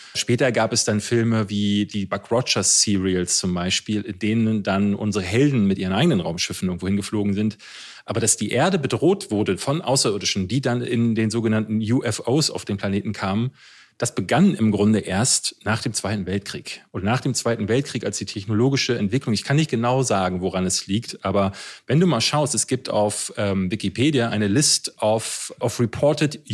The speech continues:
ufo sightings. Und diese, äh, Liste geht zwar sehr weit zurück, also be-, wirklich bis in die Steinzeit, wo irgendwie auf welchen, ähm, Höhlenmalung-, Malereien sind solche Sachen entdeckt worden. Aber richtig los geht das im Jahr neunzehnhundert,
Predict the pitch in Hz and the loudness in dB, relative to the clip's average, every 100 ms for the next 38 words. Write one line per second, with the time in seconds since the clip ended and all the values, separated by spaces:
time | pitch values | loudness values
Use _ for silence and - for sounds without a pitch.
0 | 120 160 107 98 95 87 87 76 73 - | -2 0 0 0 0 -2 -4 -4 0 0
1 | - _ _ - - - - - 113 107 | -2 _ _ -20 -20 -20 -8 0 2 2
2 | 156 175 160 - 117 123 127 175 - 170 | 4 4 4 2 2 4 4 4 4 2
3 | 127 135 - 127 113 139 147 - 107 151 | 2 -2 0 0 2 2 2 0 0 -2
4 | - 113 110 113 113 131 - 127 - 107 | -2 -4 -4 -6 -6 -6 -2 -2 0 -2
5 | - 101 117 175 151 151 156 127 123 123 | 0 0 2 2 2 0 -2 0 0 0
6 | 120 117 117 110 104 110 - 107 107 - | -2 -2 -4 -4 -2 -2 0 0 0 -2
7 | 104 98 95 90 131 160 139 120 123 123 | -2 -2 -2 2 4 4 2 0 0 -2
8 | 123 110 110 117 104 113 120 120 104 107 | -4 -2 0 0 0 0 0 -4 -4 -2
9 | 113 107 104 101 98 107 95 113 143 - | -2 -2 -2 -4 -4 -4 -2 -2 -2 -2
10 | 92 101 123 143 - - - - - 104 | 0 0 0 -2 -8 -20 -20 -18 -6 0
11 | 98 175 - 101 - 127 220 - - 123 | 2 2 0 -2 2 4 4 2 0 0
12 | 143 165 156 - - 117 104 101 131 127 | 2 2 2 0 0 2 2 2 2 2
13 | 117 131 - 117 123 123 117 - - | 2 2 2 2 2 2 2 2 0